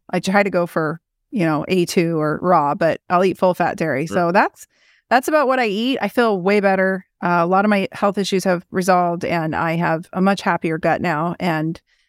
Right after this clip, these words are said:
Speaker 1: much happier bowel movements, much happier skin, all of that.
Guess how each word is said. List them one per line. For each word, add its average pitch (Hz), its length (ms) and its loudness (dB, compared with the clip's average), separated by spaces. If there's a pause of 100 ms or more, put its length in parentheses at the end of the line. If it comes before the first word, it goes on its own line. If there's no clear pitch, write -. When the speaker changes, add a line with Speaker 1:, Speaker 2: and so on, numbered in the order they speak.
(220)
Speaker 1:
much 214 220 4
happier 190 320 0
bowel 165 180 0
movements, 165 420 -4
much 196 160 0
happier 185 360 0
skin, 160 580 -4 (240)
all 190 180 4
of 170 100 2
that. 147 320 -4